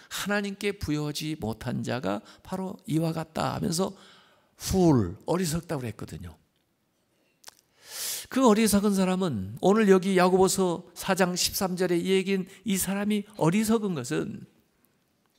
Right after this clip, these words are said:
하나님 없이 계획을 세웠기 때문에 그렇습니다. 자기가 자기의 인생의 주관자가 되는 것처럼 자기가 모든 것을 아는 것처럼 자기가 모든 것을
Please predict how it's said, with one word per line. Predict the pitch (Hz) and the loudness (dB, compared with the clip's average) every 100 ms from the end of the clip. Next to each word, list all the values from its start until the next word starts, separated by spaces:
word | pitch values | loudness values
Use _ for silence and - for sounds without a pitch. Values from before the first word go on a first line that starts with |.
| _ _ _ | _ _ _
하나님 | - - 247 254 262 262 | -10 -6 -4 -4 -4 -6
없이 | 208 - - - - 262 277 _ _ _ _ - | -4 -2 -2 -2 -4 -6 -8 _ _ _ _ -14
계획을 | - 170 185 196 | -6 -6 -4 -6
세웠기 | - 156 156 - | -8 -10 -10 -14
때문에 | - - 165 | -14 -12 -10
그렇습니다. | - - - 117 - _ _ - - - | -12 -12 -12 -12 -20 _ _ -20 -20 -10
자기가 | - 214 233 240 | 0 2 4 4
자기의 | 233 208 202 214 | 4 0 0 0
인생의 | 190 226 208 208 208 202 - - | 2 2 2 0 0 -4 -8 -16
주관자가 | - - 190 226 240 262 208 202 190 170 - - | -2 2 6 6 8 8 8 6 4 4 -4 4
되는 | 160 160 | 6 6
것처럼 | 143 - 120 113 - _ _ _ _ _ _ - - - - - | 4 2 -2 -4 -12 _ _ _ _ _ _ -20 -20 -20 -16 0
자기가 | 208 226 226 | 4 6 8
모든 | 190 233 320 311 | 10 10 8 2
것을 | 311 247 | 2 2
아는 | 226 185 254 | 4 4 6
것처럼 | 269 240 180 156 139 - _ _ _ - - - - | 6 4 2 -2 -6 -14 _ _ _ -20 -20 -20 -4
자기가 | - 226 240 | 4 8 8
모든 | 220 214 302 330 330 311 294 - | 10 10 8 6 4 2 -2 0
것을 | 233 226 247 226 - | 4 4 4 2 -2